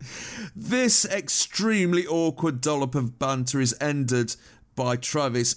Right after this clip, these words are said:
introducing the best record you've ever heard in your life. Uh, uh, just before we go into the song, Travis turns to Cliff and says, "Can you stand the pace?" And Cliff says, "If you fly away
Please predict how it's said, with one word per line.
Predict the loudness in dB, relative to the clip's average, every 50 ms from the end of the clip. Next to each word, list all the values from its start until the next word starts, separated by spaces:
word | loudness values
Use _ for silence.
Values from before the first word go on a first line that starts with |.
| -2 0
introducing | 0 2 2 2 2 2 0 2 2 4 4 4 4 2 2 2 0 -2 -6 -12 -20 -12 -4
the | -4 -4 -4
best | -4 _ -4 -2 0 0 0 -2 -4 -2
record | -2 -2 0 0 -2 -2 0 0 2 2 2 2
you've | 4 4 4 4 2 -2
ever | -2 -2 0 0 0 0
heard | 2 2 2 2 2 0 0 -2 -6 -8 -2
in | 0 2 4 4
your | 4 4 4 4 2
life. | 2 2 2 0 0 0 0 -2 -2 -4 -14 -18 _ _ _ _ -16 -14
Uh, | -12 -8 -6 -6 -4 -2 -2 -4 -4 -2
uh, | -4 0
just | 2 2 2 2
before | 2 2 2 0 2
we | 2 0
go | 0 0 0 2
into | 0 0 0 0 0
the | 2 4
song, | 6 6 6 4 4 2 0 -2 -6 -16 -20 -14 -4
Travis | -2 0 0 0 0 0 0 0 0 2
turns | 2 2 2 2 2 2 2 2 2 0 -2 -8 -20 -20 -20 _ 0
to | 2 2 2
Cliff | 2 2 2 2 0 0 0
and | 0 2
says, | 2 2 2 2 0 -2
"Can | -6 -6 -4 -2 -2 0 2
you | 2 4 4
stand | 4 2 2 0 0 0 0
the | -2
pace?" | 0 0 0 2 2 2 0 0 0 0 -2 -2 -6 -20 _ _ _ _ _ _ _ _ _ -20 _ -20 -20 _ -4
And | -2 0 0 0 -2 0
Cliff | 0 0 0 0 2
says, | 2 2 2 2 2 2 0 0 -2 -4 -6 _ _ _ _ _ _ _ _ _ _ _ -2 0
"If | 0 0 0 0 0
you | 0 0
fly | 0 0 0 0 0 2 0 2
away | 2 2 2 2 0 0 0 0 0 -2 -2